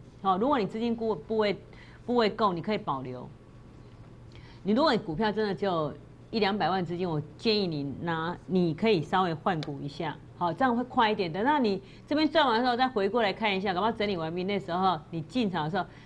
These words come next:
它一次就拼回来。好，这个地方就是跟时间赛跑。我跟你讲的是老实话，要完全要在一起。所以我才跟你讲说，停损这种东西没有对跟错，完全取决在你自己的一个资金的部位的水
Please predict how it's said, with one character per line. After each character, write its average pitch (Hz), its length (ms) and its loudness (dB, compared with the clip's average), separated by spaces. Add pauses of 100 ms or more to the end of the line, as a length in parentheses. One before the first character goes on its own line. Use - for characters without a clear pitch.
它 233 140 4
一 208 60 4
次 202 140 -4
就 208 80 2
拼 180 300 -6
回 147 140 -8
来。 135 180 -12 (160)
好， 170 160 0
这 185 80 -2
个 240 80 0
地 233 60 0
方 220 160 0
就 214 100 2
是 208 80 -4
跟 196 180 -2
时 - 160 -8
间 165 220 -6
赛 160 340 -4
跑。 - 200 -12 (180)
我 175 80 -2
跟 214 140 0
你 226 80 2
讲 160 160 -2
的 147 80 -4
是 190 120 -2
老 139 200 -4
实 139 240 -14
话， 160 220 -4
要 190 200 0 (220)
完 190 180 2
全 202 100 0
要 196 80 2
在 196 220 0
一 175 80 -2
起。 - 160 -10
所 277 140 0
以 - 20 4
我 254 40 0
才 202 120 2
跟 220 100 2
你 226 60 0
讲 170 140 2
说， 196 160 0 (340)
停 277 220 4
损 285 160 4
这 247 80 4
种 196 120 2
东 196 120 2
西 208 80 2
没 202 100 0
有 180 120 -2
对 175 220 -2
跟 151 220 -2
错， 151 240 -8 (320)
完 262 200 6
全 294 160 4
取 175 340 -2
决 170 260 0
在 226 260 2
你 160 160 -2
自 220 160 -4
己 151 200 -2
的 151 160 -4
一 151 40 -2
个 156 120 -4
资 185 240 -6
金 180 160 -6
的 156 80 -2
部 160 260 -2
位 160 100 -2
的 139 120 -6
水 135 180 -12